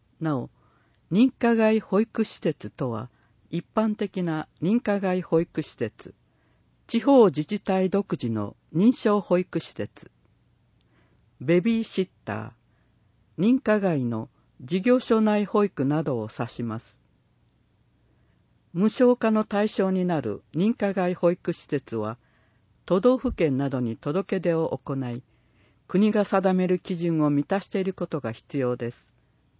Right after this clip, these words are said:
ただし、基準を満たしていない場合でも、無償化の対象とする五年間の猶予期間を設けます。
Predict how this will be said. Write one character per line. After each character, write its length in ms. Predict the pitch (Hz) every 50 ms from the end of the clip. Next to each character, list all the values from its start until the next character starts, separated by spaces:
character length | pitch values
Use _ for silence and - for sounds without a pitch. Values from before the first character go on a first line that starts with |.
| _ _ _
た 120 | - 202
だ 120 | 202 180 160
し、 260 | - - - 113 117 - _ _ _ _ _ _ _ _ _ _ _ -
基 140 | - 190 180
準 280 | 220 262 254 240 233
を 60 | 220
満 160 | 214 214 208 -
た 140 | - 214
し 80 | - -
て 120 | - 208
い 60 | 208 196
な 140 | 190 185
い 100 | 165 143
場 220 | 120 - 131 143 147
合 140 | 143 147 143
で 160 | 135 139 135
も、 220 | 131 120 113 120 - _ _ _ _ _ _ _
無 120 | 135 156
償 320 | 170 - - 220 220 220 -
化 120 | - 190
の 140 | 185 185 180
対 220 | - - 165 185
象 240 | 202 - - 175 175
と 160 | - - 165
す 140 | - - 151
る 200 | 139 139 143 143 - _ _ _ _ _ _ _ _ _
五 160 | 147 165 180
年 220 | 202 233 262 269
間 320 | 262 - 151 135 120 113 110
の 240 | 107 110 104 - - -
猶 220 | 143 156 208 233
予 160 | 233 226 226 214
期 180 | - - 202
間 300 | - - 151 131 123 113
を 100 | 110 104
設 260 | 104 127 143 139 -
け 100 | - 131 123
ま 180 | 117 117 123
す。 220 | 135 - - _